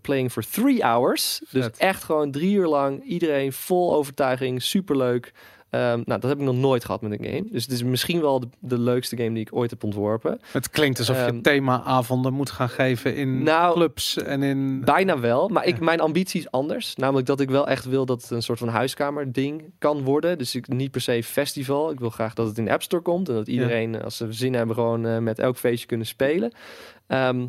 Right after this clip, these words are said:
Speaker 1: daar ben ik al vijf jaar mee bezig, omdat muzieklicenties echt de onderwereld der onderwereld
Speaker 2: Oh, dat
Speaker 1: zijn.
Speaker 2: geloof ik helemaal.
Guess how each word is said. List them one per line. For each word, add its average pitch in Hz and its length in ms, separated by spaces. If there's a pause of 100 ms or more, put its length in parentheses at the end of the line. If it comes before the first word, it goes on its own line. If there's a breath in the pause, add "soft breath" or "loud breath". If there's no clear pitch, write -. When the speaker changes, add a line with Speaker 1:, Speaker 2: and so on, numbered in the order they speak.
(480)
Speaker 1:
daar 139 120
ben 160 100
ik 165 100
al 151 80
vijf 180 260
jaar 170 100
mee 143 80
bezig, 151 340
omdat 131 640
muzieklicenties 127 1040
echt 120 380
de 117 180
onderwereld 135 880
der 120 160
onderwereld 117 640
Speaker 2:
Oh, 143 80
dat 127 80
Speaker 1:
zijn. 113 120
Speaker 2:
geloof 127 160
ik 120 60
helemaal. 104 340